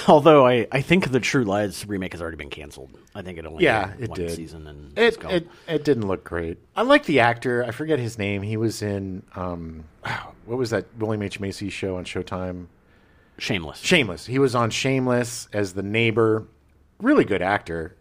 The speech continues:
Speaker 2: but
Speaker 1: Yeah.
Speaker 2: I, it just didn't click for me, and I don't
Speaker 1: I, they didn't do any promotion for it at all because
Speaker 2: No.
Speaker 1: I watch a lot of YouTube and I watch a lot of commercials, and never once did True Lies ever come up.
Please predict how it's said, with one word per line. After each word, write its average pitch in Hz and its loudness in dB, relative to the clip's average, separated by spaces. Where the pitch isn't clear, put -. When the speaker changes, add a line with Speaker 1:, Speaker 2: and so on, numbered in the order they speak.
Speaker 2:
but 92 -2
Speaker 1:
Yeah. 80 2
Speaker 2:
I, - -6
it 156 -6
just 196 0
didn't 165 2
click 180 -2
for - -8
me, 110 -2
and 151 -2
I 208 2
don't 220 2
Speaker 1:
I, 285 2
they 220 6
didn't 330 8
do 151 8
any 143 4
promotion 135 0
for 104 0
it 76 -8
at 80 -8
all 110 6
because 120 4
Speaker 2:
No. 85 0
Speaker 1:
I 214 8
watch 392 6
a 151 4
lot 120 8
of 131 2
YouTube 131 4
and 113 -6
I 113 -2
watch 117 0
a 110 -6
lot 110 2
of 147 -2
commercials, 104 -2
and 131 2
never 180 10
once 135 2
did 101 -2
True 113 -2
Lies 90 -4
ever 92 -8
come 82 -8
up. 64 -12